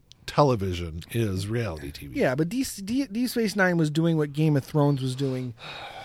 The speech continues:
Speaker 2: twenty years before Game of
Speaker 1: Yeah,
Speaker 2: Thrones was
Speaker 1: I'm s-,
Speaker 2: doing it.
Speaker 1: I was
Speaker 2: That's
Speaker 1: just,
Speaker 2: all.
Speaker 1: I've, I've watched it before, just not a huge fan. But, uh, I'm
Speaker 2: Yeah.
Speaker 1: sure people listen, that listen to this show don't really give a shit about any of that, though. But
Speaker 2: Well,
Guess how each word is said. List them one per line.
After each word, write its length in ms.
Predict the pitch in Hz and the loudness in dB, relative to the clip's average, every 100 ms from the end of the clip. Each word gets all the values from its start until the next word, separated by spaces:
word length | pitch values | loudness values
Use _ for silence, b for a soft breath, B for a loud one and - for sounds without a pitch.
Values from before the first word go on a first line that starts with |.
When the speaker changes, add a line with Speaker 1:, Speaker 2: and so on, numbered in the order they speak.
| B | B
Speaker 2:
twenty 240 | - 202 196 | 6 8 10
years 200 | 170 156 | 8 6
before 240 | 143 160 | 4 2
Game 160 | 143 143 | 4 4
of 80 | 139 | 4
Speaker 1:
Yeah, 60 | 135 | 4
Speaker 2:
Thrones 200 | 143 120 | 4 4
was 100 | 123 | 2
Speaker 1:
I'm 80 | 135 | 2
s-, 60 | |
Speaker 2:
doing 120 | 120 110 | 2 -2
it. 120 | 104 147 | -8 0
Speaker 1:
I 20 | |
was 80 | 123 | 4
Speaker 2:
That's 120 | 120 | 4
Speaker 1:
just, 120 | 117 | 2
Speaker 2:
all. 160 | 107 123 - b b b b b | -4 -8 -14 b b b b b
Speaker 1:
I've, 240 | 135 135 | -2 -2
I've 240 | - 147 135 | 2 2 6
watched 400 | 160 190 185 - | 8 8 4 4
it 160 | 196 180 | 4 4
before, 600 | 156 185 175 165 165 160 | 2 4 6 6 6 4
just 220 | 135 117 | 0 0
not 120 | 113 | 0
a 20 | |
huge 240 | 85 87 73 | 0 -4 -8
fan. 280 | 69 69 - - | -10 -10 -12 -4
But, 180 | 98 - | -4 0
uh, 80 | 123 | 0
I'm 60 | 117 | 4
Speaker 2:
Yeah. 160 | 165 165 | 6 6
Speaker 1:
sure 280 | 208 208 | 10 10
people 560 | 196 196 175 175 156 147 156 | 10 6 2 4 4 0 -2
listen, 320 | 143 131 139 | 0 2 2
that 80 | 123 | 4
listen 360 | 135 - 139 113 | 2 2 -2 0
to 80 | 127 | 2
this 100 | 139 | 2
show 420 | 160 143 127 117 | 4 6 6 4
don't 240 | 101 117 | 0 -4
really 180 | 120 107 | -4 -4
give 180 | 101 92 | -4 -4
a 20 | |
shit 260 | 85 - 90 | -4 -4 -4
about 180 | 82 78 | -6 -8
any 100 | 73 | -12
of 60 | 65 | -14
that, 180 | 67 | -16
though. 160 | - 76 | -14 -12
But 280 | 80 90 - - - | -10 -12 -14 -20 -14
Speaker 2:
Well, 260 | 151 117 101 | -8 -6 -8